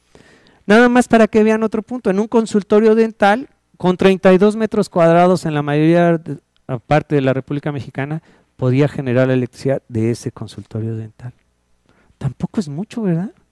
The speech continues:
La mayoría de los consultorios dentales tienen más de treinta y dos metros cuadrados. Esto es para generar certeza de que hoy en día sí se puede. Además,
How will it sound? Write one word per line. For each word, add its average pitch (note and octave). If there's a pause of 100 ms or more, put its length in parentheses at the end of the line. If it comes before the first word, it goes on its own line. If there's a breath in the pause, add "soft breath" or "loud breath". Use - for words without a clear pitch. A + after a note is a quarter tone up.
(1080)
La C#3+
mayoría D#3
de F3+
los D3
consultorios D#3
dentales D3+
tienen E3
más D#3
de D3+
treinta C3+
y C#3
dos C#3+
metros D3
cuadrados. D3 (840 loud breath)
Esto A3+
es C#4+
para F#3+
generar F#3
certeza F#3+
de D#3+
que - (100)
hoy A3+
en G3
día F#3
sí F3+
se E3
puede. E3 (100)
Además, F#3